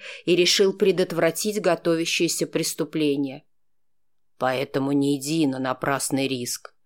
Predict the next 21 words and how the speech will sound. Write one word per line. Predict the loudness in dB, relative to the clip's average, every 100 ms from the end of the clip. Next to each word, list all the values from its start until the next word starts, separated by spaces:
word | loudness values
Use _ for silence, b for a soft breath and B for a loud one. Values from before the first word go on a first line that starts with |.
| B B B
а | -6
просто | -4 -4 -4 -6 -6
доставь | -4 -4 -6 -2 2 2 0
мне | 2 4 4 2 2
и | 0
себе | 0 -4 0 2
удовольствие». | 2 2 2 2 2 0 -2 -6 -6 -8 -10 _ _ _ _ _ _ _ _ _ _ _ -4
Алиса | 0 0 -2 -2
молчала, | 0 -2 -4 -2 -2 -4 -12 -20 _ b b -6
сжимая | 0 2 2 2 2 0
губы | 2 2 2 0 -4 -6 _
и | -4
давая | 2 2 2 0
понять, | 0 2 2 2 0
что | -2 -2 0
не | 2
готова | 4 2 4 4 4 2
приступить | -2 -4 -2 -4 -2 -4 0
к | 0
оральным | 2 2 2 2
ласкам. | 2 0 0 -6 -12 -14